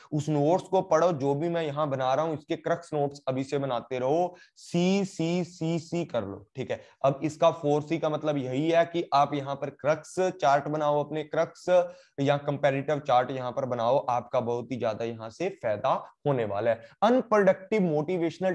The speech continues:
technique should be avoid। जो ऐसी अनअवॉइड करो। देखो कल एक बात हुई थी ग्रुप के अंदर, ठीक है, उस ग्रुप के अंदर क्या था, मैंने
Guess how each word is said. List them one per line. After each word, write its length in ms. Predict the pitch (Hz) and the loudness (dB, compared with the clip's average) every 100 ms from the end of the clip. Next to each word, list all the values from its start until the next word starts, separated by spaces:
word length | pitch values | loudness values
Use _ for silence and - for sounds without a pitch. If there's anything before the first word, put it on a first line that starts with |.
| 151 | -2
technique 420 | - 170 147 165 | -4 -4 -2 -2
should 180 | 151 143 | 0 -2
be 80 | 147 | -2
avoid। 280 | 131 120 117 117 _ _ | 0 0 0 -4 _ _
जो 220 | 139 208 160 | 2 2 4
ऐसी 520 | 165 170 208 226 - | 4 4 0 -2 -2
अनअवॉइड 540 | 185 214 220 175 170 170 | 0 2 2 4 2 2
करो। 400 | 135 117 113 - - | 0 0 -2 -6 -2
देखो 480 | 214 220 294 277 - | 0 4 2 2 0
कल 300 | 196 208 233 226 | 2 6 6 4
एक 160 | 196 | 0
बात 300 | 185 156 156 | 4 4 4
हुई 200 | 156 143 | 2 -2
थी 120 | 143 147 | -2 -2
ग्रुप 320 | 143 139 - | -2 -2 -2
के 80 | 143 | -2
अंदर, 440 | 123 117 147 247 - _ - | -2 0 0 0 -8 _ -4
ठीक 140 | 147 | 0
है, 160 | 123 - | 0 0
उस 160 | 185 190 | -4 0
ग्रुप 260 | 175 180 175 | 2 0 0
के 80 | 196 | 0
अंदर 220 | 190 202 | 0 0
क्या 240 | 180 160 | 2 2
था, 180 | 165 170 | 2 0
मैंने 360 | 160 147 160 | 0 0 -2